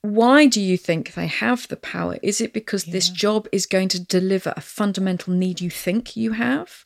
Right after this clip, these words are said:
Speaker 2: Mm.
Speaker 1: Are you gonna feel like, "If I get this job, rent's gonna be paid"?
Speaker 2: Yeah.
Speaker 1: So therefore, those people in the room are, are kind of the gatekeepers to my rent being paid.
Speaker 2: Yeah.
Speaker 1: So therefore, I give them that, that power.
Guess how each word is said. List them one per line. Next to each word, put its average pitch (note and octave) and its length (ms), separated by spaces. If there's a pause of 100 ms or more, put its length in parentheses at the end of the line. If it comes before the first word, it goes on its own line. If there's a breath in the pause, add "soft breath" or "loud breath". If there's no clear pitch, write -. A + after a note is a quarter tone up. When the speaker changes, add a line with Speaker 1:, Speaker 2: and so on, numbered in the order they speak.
Speaker 2:
Mm. E3 400
Speaker 1:
Are F#3 40 (100)
you G#3 100
gonna G3 240
feel G3 320
like, F3 520 (520 loud breath)
"If F#3+ 160
I G#3 140
get G#3 220
this F3+ 160
job, E3+ 340 (340)
rent's F3 300
gonna D#3+ 220
be E3 140
paid"? - 600
Speaker 2:
Yeah. E3 280
Speaker 1:
So F#3 200
therefore, F#3+ 380
those G3 280
people G#3+ 360
in F#3+ 80
the F#3 100
room F3+ 300
are, E3 180 (140)
are E3+ 80
kind F#3+ 260
of F#3+ 60
the F#3+ 80
gatekeepers F3+ 560
to E3+ 100
my E3+ 140
rent E3+ 300
being D3 220
paid. - 460
Speaker 2:
Yeah. E3+ 400
Speaker 1:
So F3+ 160
therefore, F#3 460
I F3 80
give E3+ 300
them E3+ 160
that, D#3 200 (180)
that - 240
power. - 400